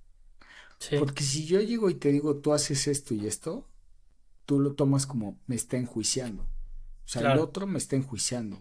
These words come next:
Speaker 2: me está
Speaker 1: Sí.
Speaker 2: calificando.
Speaker 1: Sí,
Speaker 2: Y
Speaker 1: sí,
Speaker 2: te
Speaker 1: sí.
Speaker 2: enojas.
Speaker 1: Sí.
Speaker 2: Hasta que tú haces ese veinte de, "Ay, cabrón, hago esto. Yo
Speaker 1: Sí.
Speaker 2: hago esto.
Speaker 1: Sí, sí, sí.
Speaker 2: Yo podría responder diferente". Y ahí entra esa parte de,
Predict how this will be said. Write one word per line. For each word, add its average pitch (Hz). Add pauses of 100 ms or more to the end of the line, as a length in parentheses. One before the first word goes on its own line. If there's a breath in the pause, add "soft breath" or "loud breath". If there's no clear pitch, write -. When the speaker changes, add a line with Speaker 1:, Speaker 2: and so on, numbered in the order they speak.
(120)
Speaker 2:
me 113
está - (220)
Speaker 1:
Sí. 104
Speaker 2:
calificando. 104 (320)
Speaker 1:
Sí, -
Speaker 2:
Y 139
Speaker 1:
sí, 127
Speaker 2:
te -
Speaker 1:
sí. 151
Speaker 2:
enojas. - (680 soft breath)
Speaker 1:
Sí. - (1120)
Speaker 2:
Hasta 131
que 131
tú 139
haces 160
ese 160
veinte 151
de, 123 (380)
"Ay, 123
cabrón, 113
hago 127
esto. 135 (880)
Yo 135
Speaker 1:
Sí. -
Speaker 2:
hago 147
esto. 151 (260)
Speaker 1:
Sí, -
sí, 135
sí. 139 (140)
Speaker 2:
Yo 135
podría 156
responder 117
diferente". 131
Y 101
ahí 110
entra 143
esa 131
parte 123
de, 104